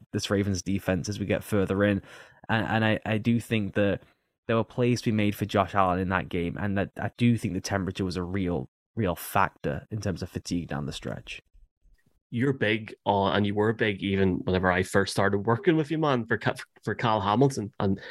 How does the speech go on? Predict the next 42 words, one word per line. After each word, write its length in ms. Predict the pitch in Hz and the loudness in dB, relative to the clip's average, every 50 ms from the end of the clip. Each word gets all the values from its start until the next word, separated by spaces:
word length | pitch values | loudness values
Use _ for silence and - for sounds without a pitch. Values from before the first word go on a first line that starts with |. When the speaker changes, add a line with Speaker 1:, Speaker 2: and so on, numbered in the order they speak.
| - - - - | -18 -8 -2 -2
Speaker 2:
his 100 | 110 - | -2 -2
play 240 | - - 120 123 | 0 0 2 4
last 300 | 123 110 98 101 - - | 4 2 2 -2 -2 0
week 180 | 104 104 104 - | 0 0 2 2
in 80 | 110 104 | 0 -2
the 80 | 95 | -2
fourth 280 | - - 104 101 98 - | 0 2 2 2 2 0
quarter 320 | - 98 95 95 104 104 95 | 0 0 2 4 4 2 2
against 580 | 95 98 95 95 - - - - - - - - | 2 0 -2 -2 -2 -2 -4 -4 -6 -8 -10 -4
New 160 | - 101 98 95 | -2 0 2 2
England 260 | 95 104 113 107 101 | 2 2 2 2 2
was 140 | 98 92 98 | 0 0 -2
incredible. 520 | 95 - - 95 98 104 104 107 107 - - - - - - 98 107 107 | -2 0 0 2 2 4 4 2 0 -2 -4 -12 -12 -12 -12 -10 -4 -2
Speaker 1:
Mm-hmm. 300 | 113 113 110 107 101 - | 0 2 2 2 0 -2
Speaker 2:
Uh, 20 | - _ _ _ _ - | -4 _ _ _ _ -2
in 120 | - 120 | -2 -2
terms 360 | 117 - - 143 147 156 151 131 | 0 2 2 2 2 2 2 2
of 180 | 127 104 95 | 0 0 0
Buffalo, 400 | - 120 117 - - 147 151 156 | -2 -4 -4 -2 0 0 2 2
one 300 | 151 120 107 107 117 120 | 0 0 0 2 2 4
issue 360 | 117 110 - - - 117 110 98 - | 4 2 0 0 -2 -2 -2 -2 -2
could 220 | - - 107 - | 2 2 2 2
potentially 500 | - - - 110 110 104 - - 113 113 | 0 0 2 2 2 2 2 0 0 0
be 400 | 98 107 104 104 104 98 - - _ _ _ _ - | 2 2 2 2 2 0 -2 -6 _ _ _ _ -4
the 100 | - 101 | -2 0
run 320 | 98 95 107 110 113 120 113 | 2 2 2 2 2 2 0
game. 260 | 117 120 120 123 - | 2 2 2 2 0
It 100 | - - | -2 -4
hasn't 320 | 101 98 104 98 104 101 | 0 0 0 2 2 2
been 100 | 98 95 | 2 2
effective 460 | 101 98 - 107 107 - - 123 110 | 2 2 2 0 0 2 2 2 2
in 60 | 104 104 | 2 2
the 60 | 101 | 2
first 200 | - 110 104 - | 2 2 2 2
few 100 | - 104 | 0 -2
weeks 160 | 101 98 - | -2 0 0
of 40 | 101 | 0
the 60 | 101 | 0
season. 380 | 98 - 110 104 104 104 110 101 - - - - - - - - | 0 0 0 -2 0 0 -2 -4 -6 -10 -16 -16 -16 -14 -10 -6
The 80 | 113 110 | -6 -2
Ravens, 600 | 110 123 135 156 139 131 117 131 131 - - _ - | 0 0 0 2 2 0 -2 -2 -4 -8 -12 _ -2
uh, 240 | 101 104 104 104 101 | 0 2 4 4 2